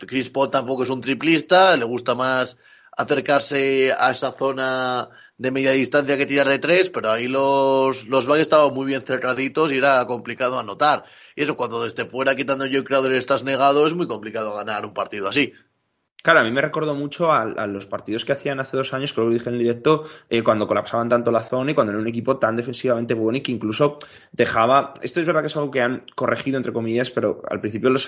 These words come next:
Speaker 2: yo me acuerdo hace años, los Bucks dejaban mucho triple, dejaban, eh, que el equipo contrario, eh, anotara mucho o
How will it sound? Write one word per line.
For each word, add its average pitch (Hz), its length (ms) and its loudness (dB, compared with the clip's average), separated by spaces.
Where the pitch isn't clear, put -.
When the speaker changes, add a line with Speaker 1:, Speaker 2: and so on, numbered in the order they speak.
Speaker 2:
yo 120 100 4
me 123 60 6
acuerdo 131 200 4
hace 131 160 -2
años, 123 320 -2
los 107 160 0
Bucks 110 280 2
dejaban 117 400 0
mucho 135 280 -2
triple, 120 380 -2
dejaban, 117 400 2
eh, 117 100 -4
que 120 80 2
el 107 60 4
equipo 117 260 0
contrario, 135 640 4
eh, 110 140 2
anotara 107 400 0
mucho 131 440 -2
o 113 280 -2